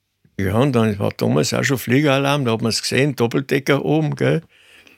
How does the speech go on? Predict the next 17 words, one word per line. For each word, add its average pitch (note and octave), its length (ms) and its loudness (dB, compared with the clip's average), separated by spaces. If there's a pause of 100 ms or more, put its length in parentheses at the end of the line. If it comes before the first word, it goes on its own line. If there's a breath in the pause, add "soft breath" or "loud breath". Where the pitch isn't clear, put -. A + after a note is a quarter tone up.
(1040 soft breath)
Und G2+ 120 -6
der - 40 -10
Pilot A2 440 0
hat A2+ 200 0 (140)
die A2 160 -4
Bombe C3+ 360 0
rausgeschmissen C3 680 0
mit B2+ 160 -2
der A#2 140 0
Hand, C#3 200 -2
das A2 140 -2
hat G#2+ 100 0
man C#3+ 140 -2
gesehen. D3+ 380 0 (480)
Die A#2 80 0
sind B2 260 2
auf E3+ 160 -2